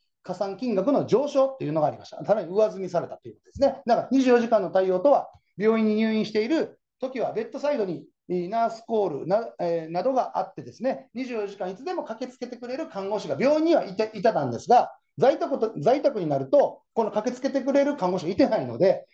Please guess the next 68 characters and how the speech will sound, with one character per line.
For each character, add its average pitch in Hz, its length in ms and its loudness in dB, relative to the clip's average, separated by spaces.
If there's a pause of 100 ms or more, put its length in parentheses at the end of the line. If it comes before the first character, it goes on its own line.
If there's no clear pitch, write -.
(280)
え 180 400 4
ー、 - 0 -
そ-、 - 300 -12
そ 233 120 -6
れ 220 60 2
は 220 120 4
患 185 160 2
者 185 120 4
さ 220 100 4
ん 226 40 -2
が 220 80 2
そ 254 100 0
の 262 80 2
ま 247 120 2
ま 233 100 2
不 175 200 -6
安 190 100 -4
に 214 80 -8
感 277 180 -2
じ 269 100 -4
る 262 100 -8
と、 - 240 -8
安 247 240 -6
心 254 200 -8
感 175 120 -6
を 147 40 -8
損 240 200 -2
な 302 60 2
う 294 40 0
こ 311 60 -4
と 277 80 0
に 196 60 0
な 131 80 -6
り 113 60 -14
ま 101 100 -14
す。 - 160 -20 (400)
え 185 180 0
ー、 - 20 -4
そ 262 140 2
れ 277 100 0
を 349 160 2
在 277 220 -2
宅 269 180 -8
で 196 80 -6
も 131 220 -10
実 269 320 -14
現 302 240 -4
す 311 80 -12
る 311 100 -10
た 302 140 -2
め 294 100 -2
の 262 100 -2
も 277 120 -2
の 269 100 0
が、 349 260 0 (200)
こ 190 100 -6
の 185 140 -4
在 202 200 0
宅 180 160 -4
で 277 100 -6
の 262 100 -4
ナ 185 160 0
ー 180 40 -6
ス - 60 -16
コ 170 100 -2
ー - 20 -4
ル 127 60 -8
と - 140 -20